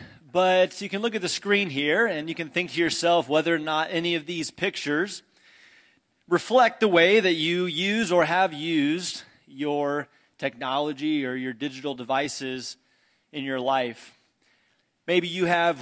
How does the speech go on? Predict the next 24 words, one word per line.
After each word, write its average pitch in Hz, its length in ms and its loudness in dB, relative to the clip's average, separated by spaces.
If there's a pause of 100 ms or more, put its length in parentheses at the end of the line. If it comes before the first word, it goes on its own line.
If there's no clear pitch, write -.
(220)
woken 185 320 4
up 190 140 6
in 185 60 -4
the 185 40 -2
morning 190 440 2
to - 160 -2
your 202 180 4
phone 214 260 4
alarm 139 380 4
and 120 80 -12
spent 170 220 -8
the 147 60 -4
first 175 320 -2
few 165 140 -8
minutes 165 600 -4
of 156 160 0
your 156 100 0
day 156 320 2
on 147 140 -4
your 147 100 -6
phone. 151 540 4
Maybe 151 240 -6
you've 156 180 -4
been 170 260 0